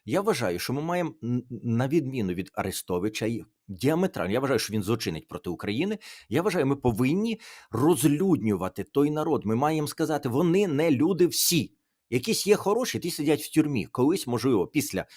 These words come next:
як впаде путінський режим, ну, взагалі оцей режим Рашистської імперії, як вона розвалиться, можливо, ми будемо шукати там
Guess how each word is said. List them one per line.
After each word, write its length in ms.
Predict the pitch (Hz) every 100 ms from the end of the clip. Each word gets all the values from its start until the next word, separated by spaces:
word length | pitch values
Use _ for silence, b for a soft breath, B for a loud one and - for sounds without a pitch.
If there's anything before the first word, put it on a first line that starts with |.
| B
як 160 | - -
впаде 240 | 139 127
путінський 460 | - 113 110 - 117
режим, 300 | 120 107 135
ну, 200 | 110 90
взагалі 300 | 95 147 131
оцей 300 | 92 110 101
режим 420 | 120 110 107 69 b b
Рашистської 480 | - 107 113 - 104
імперії, 280 | 101 98 208
як 140 | 101
вона 140 | 113 117
розвалиться, 460 | 101 147 214 -
можливо, 280 | 98 135 185
ми 120 | 131
будемо 280 | 147 135 117
шукати 360 | - - - 107
там 240 | 135 139